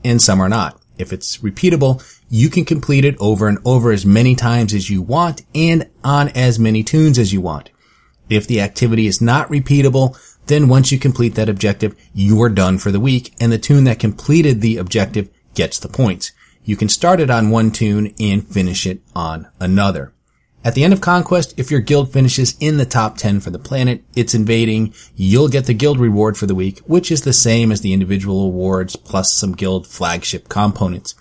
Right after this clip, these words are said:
And if your guild finishes in the top spot for the planet you've invaded, you'll get achievements and titles, and I'll talk more about that in a minute. It's not a bad system, but like everything else, it's far from perfect.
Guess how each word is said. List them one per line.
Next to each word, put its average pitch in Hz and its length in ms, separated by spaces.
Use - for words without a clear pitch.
And 120 260
if 107 100
your 104 120
guild 104 280
finishes 107 520
in 104 140
the 92 100
top 117 340
spot - 480
for 104 80
the 95 80
planet 120 420
you've 110 160
invaded, 107 600
you'll 123 280
get 135 180
achievements 131 640
and 123 360
titles, 113 460
and 113 100
I'll 113 80
talk 127 280
more 117 200
about 107 260
that 117 180
in 98 80
a - 20
minute. 95 320
It's - 160
not 117 160
a - 20
bad 95 340
system, 135 460
but 143 160
like 131 260
everything 123 440
else, 107 280
it's 113 160
far 95 320
from 98 220
perfect. 131 500